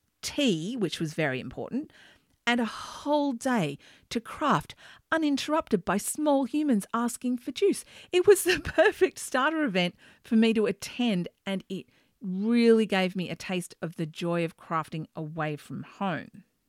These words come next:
Number two, cheap and cheerful. I love me a cheap and cheerful craft retreat. For starters, there's a lot to like about the price point, and while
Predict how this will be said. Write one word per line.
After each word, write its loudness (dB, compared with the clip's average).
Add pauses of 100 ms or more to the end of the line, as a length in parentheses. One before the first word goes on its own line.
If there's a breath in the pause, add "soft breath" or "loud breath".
(160)
Number -2
two, -4 (280)
cheap -6
and -2
cheerful. -4 (600 soft breath)
I -2
love 2
me -4 (220)
a -4
cheap -6
and -4
cheerful -2
craft -8
retreat. -6 (220)
For 0
starters, 0
there's -4
a 2
lot 0
to -6
like 0
about -2
the -8
price -6
point, -4
and 0
while 2